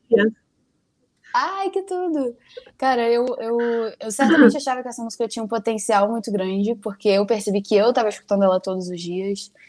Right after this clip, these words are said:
Speaker 2: e muito. E eu, eu acreditava muito nela, eu acreditava muito nessa, porque o E P a gente fez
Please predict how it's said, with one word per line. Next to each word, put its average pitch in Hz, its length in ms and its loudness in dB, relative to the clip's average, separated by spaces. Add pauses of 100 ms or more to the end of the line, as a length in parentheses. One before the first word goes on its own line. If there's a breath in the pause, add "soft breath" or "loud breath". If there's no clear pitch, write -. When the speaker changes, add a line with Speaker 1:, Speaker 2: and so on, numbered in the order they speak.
(320 soft breath)
Speaker 2:
e 170 420 0
muito. 233 760 2 (560)
E 240 160 2
eu, 285 260 6
eu 311 180 0
acreditava 269 580 -2
muito 269 220 -2
nela, 233 220 -6
eu 240 40 -6
acreditava 226 420 -4
muito 226 240 -10
nessa, 214 360 -6
porque 240 340 -4
o 247 60 2
E 254 100 0
P 247 260 2
a 269 100 4
gente 233 280 -2
fez 240 500 -2